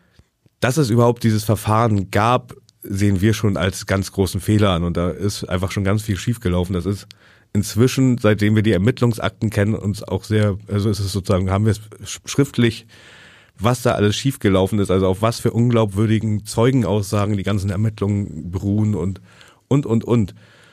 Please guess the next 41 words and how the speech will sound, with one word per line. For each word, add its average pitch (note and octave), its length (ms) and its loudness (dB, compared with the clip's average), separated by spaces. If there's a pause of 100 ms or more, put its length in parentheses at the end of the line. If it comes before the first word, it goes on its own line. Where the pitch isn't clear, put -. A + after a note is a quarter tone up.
(280)
Und G#2 360 0 (160)
deswegen G#2+ 720 0 (240)
wollen G#2+ 180 2
wir G#2+ 100 2
nicht A#2 140 2
nur, A#2 120 0
dass G#2 120 0
eingestellt A#2+ 400 -2
wird, A#2+ 100 0
sondern G#2+ 280 2
wir G2+ 180 0 (140)
haben G#2 260 -2
schon, A2 220 -2
die G2+ 180 0
Anwälte A2+ 400 2
haben A2+ 180 0
schon A2 280 0
sozusagen G#2+ 340 0
angekündigt, A#2 920 0
jetzt A2 300 -2
bei G2 140 0
der G#2 80 2
letzten G#2+ 260 -2
Verhandlung, G2+ 380 -2
am F#2+ 100 0
letzten F#2 260 -2
Termin, G#2 460 0 (640)
dass G2 220 0
sie G2+ 360 2
auch G2 220 0
einreichen G2 480 0
werden, G2 140 2
dass F#2+ 140 0
ermittelt G#2 400 0
wird, G2+ 180 2
wieso G2 180 0
es F#2 80 0
überhaupt F#2+ 320 0
zu - 80 -2
dieser F#2+ 200 2
Verfahren, F#2 580 0